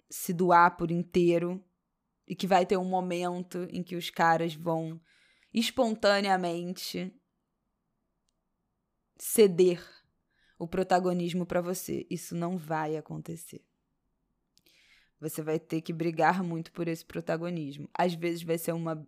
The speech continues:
uma briga, é, uma disputa tranquila.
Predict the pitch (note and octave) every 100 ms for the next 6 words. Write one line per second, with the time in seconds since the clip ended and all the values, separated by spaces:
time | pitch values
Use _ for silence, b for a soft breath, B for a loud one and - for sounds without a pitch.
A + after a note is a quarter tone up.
0 | _ D#3+ E3 D#3 D3 C#3 - E3 E3+ E3
1 | D3+ D#3 C#3+ - _ _ _ _ _ _
2 | _ C#3+ C#3+ - C3 - _ _ _ _
3 | _ _ _ _ _ _ _ F#3+ G3 F#3
4 | G3 - F#3 E3+ E3+ F3+ F3+ F#3+ F3 E3+
5 | F3+ A3